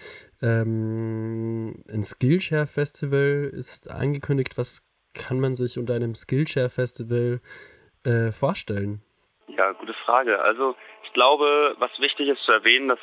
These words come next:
Speaker 2: ähm, Skillshares am Hambacher Forst jetzt keine neue Erfindung sind, sondern es ist eine lange Tradition, schon seit Jahrzeh-, also seit Jahren, ähm, seitdem der Hambacher Forst existiert.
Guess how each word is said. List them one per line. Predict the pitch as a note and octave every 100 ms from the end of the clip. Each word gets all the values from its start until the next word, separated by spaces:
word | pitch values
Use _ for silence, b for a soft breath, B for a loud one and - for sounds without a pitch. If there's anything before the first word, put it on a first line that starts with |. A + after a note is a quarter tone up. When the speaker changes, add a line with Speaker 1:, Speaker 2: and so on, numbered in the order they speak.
| -
Speaker 2:
ähm, | A#2 A2+ G#2+
Skillshares | - B2+ C#3 B2+
am | A#2 G#2+
Hambacher | A2+ A2 G#2+
Forst | - A2+ A2+
jetzt | -
keine | - G#2+ G#2+
neue | G#2+ G#2+
Erfindung | G2+ - B2 A#2+ F#2
sind, | F#2 F#2
sondern | G2 F#2+ F#2+
es | F#2+
ist | -
eine | G2 F#2+
lange | G#2+ A2+
Tradition, | - G#2 G2 - A2 A2+ C3+
schon | B2 A2
seit | G2 F#2+
Jahrzeh-, | G2 - A#2+ A#2
also | E2+ F2+ F2 -
seit | F2+
Jahren, | G2+ A2+ A#2 A#2+ B B B B -
ähm, | G#2 G#2
seitdem | G#2+ A2+ A2 A2 G#2+ G#2
der | G#2
Hambacher | A2 G#2+ G#2+
Forst | - A2+ -
existiert. | G#2+ - - - C3+ D#3+ -